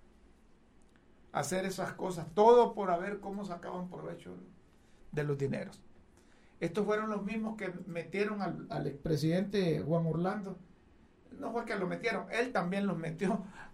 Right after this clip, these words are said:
a esos desastres administrativos del uso de los recursos de las instituciones de previsión.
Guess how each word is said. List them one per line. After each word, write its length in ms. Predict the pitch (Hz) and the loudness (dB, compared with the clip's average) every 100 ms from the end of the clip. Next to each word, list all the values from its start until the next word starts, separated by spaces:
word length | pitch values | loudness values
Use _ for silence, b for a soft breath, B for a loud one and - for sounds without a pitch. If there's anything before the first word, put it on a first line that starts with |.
| - | -10
a 180 | 143 139 | -4 0
esos 320 | - 160 185 | 0 0 0
desastres 680 | 180 - 165 170 - 175 147 | 0 -2 0 0 0 -4 -4
administrativos 960 | 147 147 147 143 - 139 131 170 165 156 | -6 -8 -10 -8 -6 -4 0 0 0 0
del 180 | 143 | 0
uso 200 | 156 165 | 0 0
de 80 | 160 | 0
los 160 | 151 131 | -2 -6
recursos 500 | 131 - 165 160 156 | -8 -6 -6 -4 -4
de 100 | - | -4
las 140 | 131 | -4
instituciones 560 | 135 - - 127 147 156 | -8 -12 -12 -8 -8 -6
de 100 | - | -8
previsión. 500 | - 143 - - | -8 -10 -10 -12